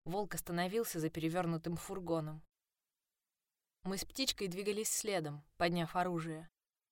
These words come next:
Были сосредоточены и готовы к неприятностям. "Хочу заявить",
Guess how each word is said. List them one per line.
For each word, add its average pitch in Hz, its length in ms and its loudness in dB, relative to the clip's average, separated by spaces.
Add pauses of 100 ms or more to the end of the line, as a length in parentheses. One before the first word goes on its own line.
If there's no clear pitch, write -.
(800)
Были 196 260 0
сосредоточены 180 920 2 (180)
и 214 120 -2
готовы 214 380 2
к - 60 -10
неприятностям. 180 880 -2 (1300)
"Хочу - 400 0
заявить", 175 800 2